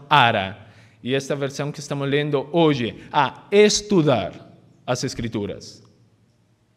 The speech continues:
Mas uma aplicação aqui. Os chefes da família, os homens do lar, os pais, foran os primeiros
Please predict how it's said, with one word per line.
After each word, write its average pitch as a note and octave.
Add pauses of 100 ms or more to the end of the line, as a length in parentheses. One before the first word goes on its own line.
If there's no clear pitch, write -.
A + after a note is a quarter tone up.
(760)
Mas A2+ (400)
uma E3
aplicação C#3+
aqui. - (1000)
Os B2+
chefes D3
da A#2+
família, F2 (1120)
os B2 (100)
homens D3
do B2+
lar, G#2 (880)
os C3+
pais, F#2+ (720)
foran D3+ (160)
os E3+
primeiros C#3